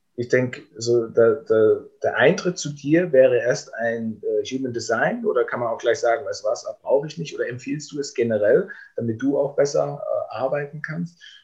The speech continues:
Und dann be-, begleitest du ja seit mehreren Jahren Menschen professionell darin, wirklich, äh, einen Shift zu machen, also in eine andere Richtung zu gehen, in die Richtung, die sie vielleicht intuitiv schon immer gespürt haben oder,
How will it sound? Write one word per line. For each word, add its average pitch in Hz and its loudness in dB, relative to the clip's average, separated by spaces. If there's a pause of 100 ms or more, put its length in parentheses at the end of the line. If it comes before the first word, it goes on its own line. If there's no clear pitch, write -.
Und 113 -4
dann 131 4
be-, 139 -4
begleitest 113 0
du 143 -8
ja 135 6
seit 113 0
mehreren 113 -2
Jahren 104 2
Menschen 113 -4
professionell 113 -2
darin, 107 -2
wirklich, 113 -4
äh, 110 0
einen 113 -8
Shift - 0
zu 123 -12
machen, 95 -10
also 95 -10
in 107 -8
eine 110 -6
andere 123 -2
Richtung 135 -10
zu 110 -12
gehen, 90 -10
in 90 -12
die 104 -6
Richtung, 107 -4
die 98 -20
sie 107 -12 (360)
vielleicht 107 2
intuitiv 120 -4
schon - -4
immer 104 -4
gespürt 143 -2
haben 151 -2 (540)
oder, 117 6